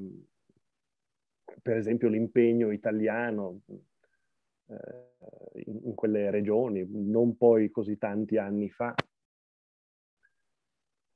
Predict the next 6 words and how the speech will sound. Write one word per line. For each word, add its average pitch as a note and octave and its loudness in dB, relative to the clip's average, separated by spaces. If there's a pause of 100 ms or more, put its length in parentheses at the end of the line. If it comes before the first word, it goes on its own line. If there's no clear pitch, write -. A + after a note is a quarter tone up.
(560)
Alors, E3 0
c'est C#3+ 4
le C3+ 10
retour D#3+ 8
de C#3+ 8
quoi ? A#2 4